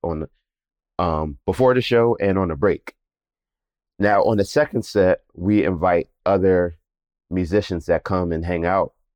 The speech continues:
on stage with us, different drummers, bass players, keyboard players, guitarists, vocalists. Uh, we've had strings, we've had banjos, um, percussionists,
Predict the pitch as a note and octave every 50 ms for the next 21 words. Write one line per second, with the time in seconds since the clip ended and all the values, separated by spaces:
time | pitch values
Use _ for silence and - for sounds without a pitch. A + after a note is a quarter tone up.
0 | _ _ _ _ _ _ _ _ _ _ _ _ _ _ - F#2 G2 F2+ F2 -
1 | - A#2 A#2 A#2 A2 F#2+ F#2+ F2+ - - F2 D#2 D#2 - - A2+ A2 - G#2 F2+
2 | E2 - F#2 F#2+ F#2+ F#2 F2+ F2 E2+ E2+ E2 - - _ - G2 G2 F#2+ - -
3 | - G2+ F#2+ E2 D#2+ D2+ C#2+ C2+ - - _ _ _ - G#2+ G#2 F2+ F2+ F2+ E2+
4 | - - - D#2+ D2+ C#2+ - - - - F#2 F#2 E2+ E2+ D#2+ D#2 - - - _
5 | _ _ _ _ _ _ _ _ - G2+ A2+ A2 - - F2 D#2+ D#2+ D2+ - -
6 | - - _ _ _ _ _ _ _ _ _ _ _ _ _ _ _ _ _ _
7 | _ _ _ _ - D#2 D2+ D2 C#2 C2+ B1+ B1+ - E2 A#2 A2+ - A2+ G2 G2
8 | F#2+ F#2 F#2 F2+ F2 - _ _ _ _ _ _ _ _ _ _ _ _ _ _
9 | _ _ - B2 C3+ B2 G2+ F2+ D2+ C2+ C2+ - - - - G2+ G2+ - - G2
10 | F#2+ F#2 F2+ F2+ F2+ E2 D2 - - G2+ A2 A2 G2+ F#2 E2+ D#2+ F2 E2 D#2 D2
11 | B1+ B1+ - _ _ _ _ _ _ _ _ _ _ _ _ _ _ _ _ _
12 | _ _ - E2 E2 D#2+ D2+ D2+ D2 C#2 C#2 C#2+ - _ _ _ _ _ _ _
13 | _ _ _ _ _ _ _ - B2 G#2+ - - C#3 B2 - - G#2 F2+ E2 D2+
14 | C#2 C2+ - -